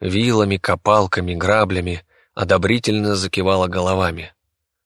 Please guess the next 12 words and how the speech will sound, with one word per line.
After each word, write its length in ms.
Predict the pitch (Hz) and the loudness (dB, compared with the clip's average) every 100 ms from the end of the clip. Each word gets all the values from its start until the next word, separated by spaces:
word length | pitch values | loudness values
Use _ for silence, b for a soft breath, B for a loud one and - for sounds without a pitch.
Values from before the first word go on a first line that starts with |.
| _ _ | _ _
«Когда 640 | - 101 101 104 139 147 | 0 0 2 2 4 6
они 260 | 143 143 143 | 4 2 2
повысили 580 | 139 139 156 - 135 135 | 4 6 6 4 2 2
земельный 640 | 113 131 139 151 143 143 | 2 2 4 4 4 2
налог 640 | 143 143 143 160 135 98 - | 4 6 8 8 6 4 -2
для 180 | 113 127 | 2 4
земледельцев 1000 | 123 131 135 131 156 127 - 92 - - B B B | 4 4 4 6 6 6 2 -8 -10 -20 B B B
и 120 | 123 135 | 0 6
задушили 680 | 160 160 165 - 180 185 | 6 6 4 4 4 6
поборами 720 | 160 170 160 165 180 160 151 | 4 4 4 8 8 8 4
простой 640 | 147 147 151 - 160 170 151 | 2 2 2 0 4 6 6
народ, 640 | 139 135 175 165 107 - | 4 6 6 8 6 2